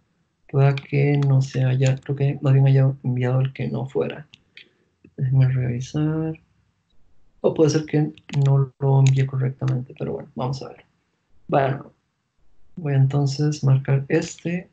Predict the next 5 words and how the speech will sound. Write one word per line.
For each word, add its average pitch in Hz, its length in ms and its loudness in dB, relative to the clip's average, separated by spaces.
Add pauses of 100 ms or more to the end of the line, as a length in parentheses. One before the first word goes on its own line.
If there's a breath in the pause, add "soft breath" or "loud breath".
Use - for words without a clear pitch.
(120)
y 151 240 0
con 151 560 0 (1300)
el 135 220 2
I 127 120 0
D. 185 240 -2